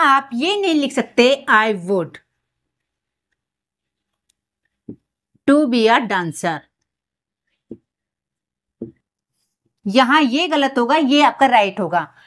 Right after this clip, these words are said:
क्योंकि state of being में आप कभी भी would का यूज़ नहीं करेंगे, वो आपका सेंटेंस गलत होगा। जब भी आपने state of being की बात करेंगे तो आप always used to का यूज़ करेंगे, would का यूज़ नहीं करेंगे, राइट? ये आपने चीज ध्यान रखनी है।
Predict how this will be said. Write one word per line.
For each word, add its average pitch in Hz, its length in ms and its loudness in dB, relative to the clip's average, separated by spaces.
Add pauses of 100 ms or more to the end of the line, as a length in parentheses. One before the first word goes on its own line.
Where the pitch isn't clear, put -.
(240)
क्योंकि 320 280 2
state 359 440 0
of 403 180 2
being 277 360 0
में 285 260 -2
आप 277 400 0
कभी 320 340 -2
भी 311 220 -6
would 233 360 -4
का 294 60 4
यूज़ 277 300 -2
नहीं 254 300 -2
करेंगे, 254 440 0 (400)
वो 254 140 6
आपका 269 300 2
सेंटेंस 254 440 -2
गलत 233 340 2
होगा। 254 340 4 (340)
जब 302 280 2
भी 370 120 -2
आपने 262 380 0
state 294 320 0
of 254 160 0
being 269 220 0
की 330 120 0
बात 233 300 2
करेंगे 233 440 0 (440)
तो 359 80 6
आप 285 360 2
always 262 520 2
used 349 320 0
to 311 160 -2
का 277 60 4
यूज़ 254 280 0
करेंगे, 233 400 2
would 220 300 -4
का 233 100 2
यूज़ 254 320 -6
नहीं 202 280 -4
करेंगे, 170 340 -2
राइट? 285 320 0 (560)
ये 285 180 4
आपने 285 340 0
चीज 311 280 0
ध्यान 247 300 -2
रखनी 285 260 -4
है। 330 180 -6